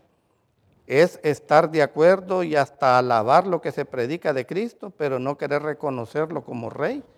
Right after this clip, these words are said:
de nuestras vidas. La triste realidad es que hay más, hay tanta frialdad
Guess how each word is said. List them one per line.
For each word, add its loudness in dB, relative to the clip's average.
de -2
nuestras -4
vidas. -10
La -2
triste 0
realidad 6
es 0
que -2
hay 4
más, 0
hay 0
tanta -2
frialdad -2